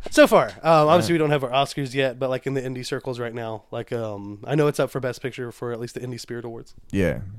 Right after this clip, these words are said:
Speaker 2: yeah. And, I mean, I think that other movies might take it, but I can definitely see why this deserves that type of recognition, 'cause, I mean, it's
Speaker 1: And we've talked about it before. To be nominated is its own award.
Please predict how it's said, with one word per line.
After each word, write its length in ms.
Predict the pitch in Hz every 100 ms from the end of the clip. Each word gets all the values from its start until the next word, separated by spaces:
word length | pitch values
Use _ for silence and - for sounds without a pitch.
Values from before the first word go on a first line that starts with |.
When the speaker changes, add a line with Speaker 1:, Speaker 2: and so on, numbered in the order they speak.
| -
Speaker 2:
yeah. 260 | 80 52 58 -
And, 200 | 101 107
I 180 | 107 107
mean, 360 | 117 104 95 85 - _
I 520 | 98 107 107 107 101 92 - _ _ _ _ _ _ _ _ _ - - -
think 540 | - 127 123 113 - _ _ _ -
that 400 | 107 101 90 -
other 240 | 104 113
movies 560 | 117 117 117 120 120 -
might 260 | 107 110 107
take 240 | - 127
it, 160 | - - _
but 320 | 98 101 80 -
I 220 | 87 92 95
can 160 | 95
definitely 320 | 92 92 87
see 260 | 87 98 90
why 280 | 82 82 80
this 280 | 80 85 -
deserves 520 | 80 73 82 78 85
that 180 | 71 76
type 280 | - 78 67
of 100 | 78
recognition, 720 | 71 90 - 78 82 - 80
'cause, 500 | - 76 65 - - -
I 140 | 87
mean, 400 | 78 67 - 92 - _ - -
it's 200 | 185 165
Speaker 1:
And 60 | 190
we've 120 | 285
talked 200 | 339 320
about 180 | 214 175
it 40 |
before. 340 | 143 - 185
To 140 | 147 151
be 100 | 208
nominated 460 | 165 160 156 139 131
is 80 | 123
its 80 | 120
own 100 | 123
award. 380 | 117 113 113